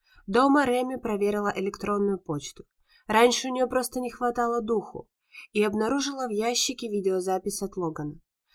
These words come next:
Она смотрела на его загорелое лицо, слушала родной голос, слова о том, как он скучает и любит ее, и чувствовала горечь и сожаление в сердце. Раньше она беспокоилась, что ему ее недостаточно,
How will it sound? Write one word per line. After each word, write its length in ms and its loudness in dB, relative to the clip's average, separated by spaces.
Она 220 4
смотрела 500 2
на 160 0
его 160 2
загорелое 520 -2
лицо, 460 -6
слушала 540 0
родной 360 2
голос, 460 -4
слова 380 2
о 80 4
том, 240 4
как 180 -2
он 100 4
скучает 680 -2
и 40 2
любит 380 2
ее, 220 -4
и 120 -6
чувствовала 600 -6
горечь 480 -2
и 60 -4
сожаление 680 -2
в 60 -10
сердце. 480 -10
Раньше 360 4
она 160 0
беспокоилась, 680 0
что 220 -4
ему 280 0
ее 280 -4
недостаточно, 880 -6